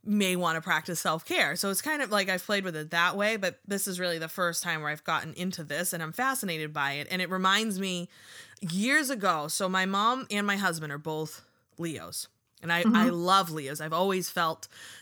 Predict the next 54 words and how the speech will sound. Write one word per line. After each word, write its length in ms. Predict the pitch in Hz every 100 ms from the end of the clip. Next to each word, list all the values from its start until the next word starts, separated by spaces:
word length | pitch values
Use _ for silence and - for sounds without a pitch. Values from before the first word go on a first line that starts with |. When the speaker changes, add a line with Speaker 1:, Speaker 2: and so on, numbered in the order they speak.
| -
Speaker 1:
that 100 | 190
I 300 | 170 165 165
identify 760 | 202 180 202 233 247 233 226 262
<laughs> 40 |
with 320 | 208 208 254
Leos, 560 | 196 202 220 277 415 226
but 140 | 240
I 80 | 247
always 240 | 285 339
just 140 | 311 285
thought 160 | 262
it 40 | 247
was 140 | 220
'cause 160 | 226 202
of 80 | 190
my 140 | 185
mom. 400 | 170 151 165 202
And 160 | 180 175
then 220 | 160 156
more 200 | 175 160
recently, 560 | 151 147 - 165 175 165
or 240 | 156 156 -
not 200 | 175 160
that 180 | 175 -
recent, 360 | 131 - 143 _
um, 320 | 175 151 143 170
my 140 | 170
husband. 400 | 294 226 139 87 - - - - -
But 200 | 226 214 -
even 280 | 240 262 269
before 280 | 226 247 220
I 80 |
met 180 | 202 185
my 140 | 180 175
husband, 540 | 226 208 170 156 160 - - - _
I 240 | 190 180 175
worked, 600 | 170 196 208 208 - -
um, 380 | 175 160 151 156
I 60 | 180
was 160 | 180
working 420 | 190 190 214 196 -
at 180 | 175 170
Lord 220 | 175 190
and 80 | 196
Taylor, 380 | 180 139 135 165
which 180 | 156 -
I 80 | 175
don't 120 | 220
even 120 | 202
know 60 | 180
if 60 | 160
that 140 | 160
exists 380 | 147 165 165 -
anymore. 360 | 131 135 135